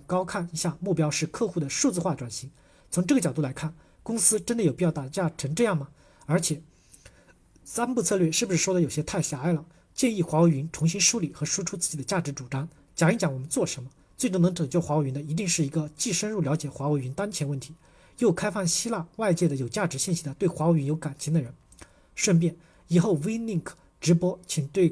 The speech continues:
公-，全公司开放，而不是C U B内部。学学其他的产品线，C P U不应该是最开放的吗？以后少发点那些垃圾的营销海报和软文，多搞点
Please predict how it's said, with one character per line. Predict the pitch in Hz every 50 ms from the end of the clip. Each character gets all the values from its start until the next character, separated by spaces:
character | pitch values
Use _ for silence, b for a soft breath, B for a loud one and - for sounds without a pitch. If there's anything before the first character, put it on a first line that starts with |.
| - -
公-， | - 180 190 175
全 | - - 147 156
公 | 180 196
司 | - -
开 | 175 147 139
放， | - 143 139 b b b b b
而 | 156 160
不 | 151 185
是 | 175 - 170 143
C | - - - 175
U | 175 165
B | 156 170 165
内 | 170 165 143
部。 | 131 135 - B B B B B B B
学 | - - 196
学 | 190 175 196
其 | 180 - -
他 | 185 190
的 | 175
产 | 165 - 160 165
品 | 160 127
线 | - 160 151 - b b b b b
，C | - - - 226 214
P | - 214 180
U | 185 196 196 - _
不 | - 240
应 | 202 214
该 | 208 214
是 | 202 170 - 175
最 | - - 214
开 | 170 - 165
放 | 165 175 156
的 | 131
吗？ | 123 127 127 - b b b b b b b b b
以 | 160 165
后 | 160 196 220 - -
少 | - - - 156 131
发 | - 185 185
点 | 165 156
那 | 165 160
些 | - 160
垃 | 160 175 185 185
圾 | 170 165
的 | 160
营 | 135 131 139
销 | 147 - 156 160
海 | - - 135 123
报 | - 165 165 165 -
和 | - - 147
软 | 143 147 123 113
文， | 127 127 131 b b b b b b _
多 | 220 220
搞 | 170 170 165
点 | 175 175 156 127